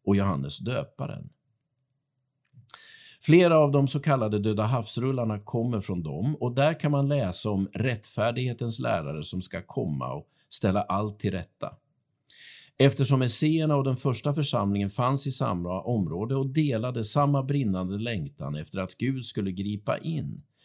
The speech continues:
menar man att Jesus helt enkelt är en fiktiv figur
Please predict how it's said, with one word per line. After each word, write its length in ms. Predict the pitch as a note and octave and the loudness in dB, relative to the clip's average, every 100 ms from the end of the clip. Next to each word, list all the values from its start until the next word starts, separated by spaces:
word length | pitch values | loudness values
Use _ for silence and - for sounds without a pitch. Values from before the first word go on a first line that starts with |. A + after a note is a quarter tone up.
| - - - | -20 -14 6
menar 320 | E3+ D#3+ A2+ | 8 8 6
man 180 | G2+ G#2 | 2 0
att 200 | G#2 A#2+ | -2 -4
Jesus 580 | C3+ D#3+ - C#3+ - | -2 0 0 0 -2
helt 320 | C3 A2+ A2 F2+ | -2 -4 -4 -6
enkelt 420 | D#2+ D2+ E2+ D#2+ | -6 -8 -10 -8
är 40 | |
en 140 | E2 F#2 | -6 -6
fiktiv 760 | - F#3 E3+ - - A#2 G#2+ | -8 -8 -8 -12 -6 -4 -4
figur 580 | G#2 A#2+ E2+ C2+ C#2+ | -6 -6 -6 -8 -8